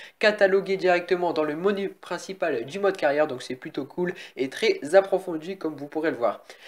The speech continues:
Pour vous citer un exemple de ce que je viens de dire, si un joueur est transféré dans un autre club,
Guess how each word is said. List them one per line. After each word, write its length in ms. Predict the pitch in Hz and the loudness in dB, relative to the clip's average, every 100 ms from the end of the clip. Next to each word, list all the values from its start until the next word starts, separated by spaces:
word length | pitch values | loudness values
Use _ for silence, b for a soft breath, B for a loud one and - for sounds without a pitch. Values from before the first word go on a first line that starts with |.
| B B _ | B B _
Pour 140 | 262 | 2
vous 120 | 240 | 4
citer 300 | 247 233 240 | -2 0 2
un 120 | 196 208 | 2 2
exemple 320 | 202 220 190 | 2 0 0
de 60 | |
ce 80 | 190 | -2
que 80 | 202 | -4
je 100 | 185 | 0
viens 100 | 185 | -2
de 40 | |
dire, 220 | 180 196 190 | 2 0 0
si 140 | 180 | -2
un 80 | 160 | -2
joueur 180 | 165 170 | 2 2
est 60 | |
transféré 440 | 165 165 - 170 160 | 0 -8 -6 -6 -2
dans 200 | 160 160 | -2 -2
un 100 | 160 | -2
autre 260 | 160 - | -4 -8
club, 440 | 151 185 190 160 | -8 4 4 4